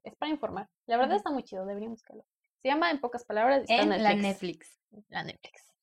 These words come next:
Speaker 2: Pues yo de la Netflix me voy a pasar a YouTube.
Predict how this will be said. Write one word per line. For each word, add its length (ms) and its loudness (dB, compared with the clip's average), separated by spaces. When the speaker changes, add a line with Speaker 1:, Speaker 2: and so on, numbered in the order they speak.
Speaker 2:
Pues 220 2
yo 160 8
de 120 6
la 280 10
Netflix 480 0
me 80 -4
voy 120 -4
a 120 -4
pasar 420 -4
a 280 -2
YouTube. 520 -4